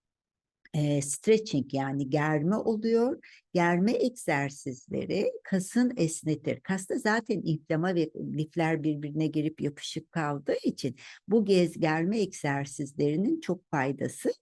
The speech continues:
olabilir. E, ama, e, mesela, e, aletli, e, yapılan, e, pilatesler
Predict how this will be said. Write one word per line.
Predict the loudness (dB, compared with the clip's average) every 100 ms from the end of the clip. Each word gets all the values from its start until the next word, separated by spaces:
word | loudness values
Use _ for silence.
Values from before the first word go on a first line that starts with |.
| _
olabilir. | 0 2 0 -2 -6 -6 -10 _ _ _ 2
E, | 4 4 2 2 0 0 0 0 -2 -4 -8 0
ama, | 2 4 4 0 -6 -20 _ 0
e, | 2 2
mesela, | 0 2 2 2 2 0
e, | 0 0 -2 -2 -4 -6 -10 -12 -14 _
aletli, | -2 0 2 0 0 0 4 4
e, | 4 2 0 0 -2 -2 -4 -2
yapılan, | -2 -2 0 2 2 0 -2
e, | -4 -4
pilatesler | -2 -2 -2 -8 -8 -8 -4 -4 -4